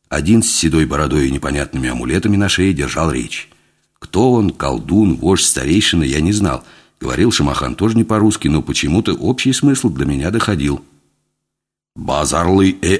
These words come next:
Афанас бай совсем туп. Такая громадная дурды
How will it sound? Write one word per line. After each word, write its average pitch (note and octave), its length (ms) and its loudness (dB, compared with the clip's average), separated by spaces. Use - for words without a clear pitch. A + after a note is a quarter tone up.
Афанас E2+ 540 0
бай D#2+ 280 0
совсем A#2 580 0
туп. - 420 -2
Такая F2+ 480 0
громадная D2+ 1040 0
дурды C#2+ 680 0